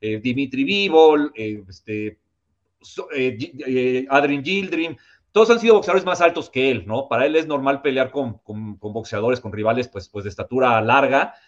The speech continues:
y, y él está en una situación, pues, me parece,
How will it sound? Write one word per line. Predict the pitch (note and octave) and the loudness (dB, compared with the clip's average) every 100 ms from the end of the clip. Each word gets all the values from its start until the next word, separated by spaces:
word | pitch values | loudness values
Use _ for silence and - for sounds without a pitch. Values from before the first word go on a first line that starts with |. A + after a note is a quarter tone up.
| _ _ - | _ _ -10
y, | A#2+ A#2 A#2+ B2 | -6 -4 -6 -8
y | C3 C#3 | -2 2
él | E3+ | 4
está | F#3 | 2
en | F#3+ | 2
una | F#3+ | 0
situación, | F#3+ E3 F3+ | -4 -4 -2
pues, | G3+ - _ _ | -2 -4 _ _
me | C#3 C#3 | -4 2
parece, | D3 - F#3 E3+ | 4 6 4 2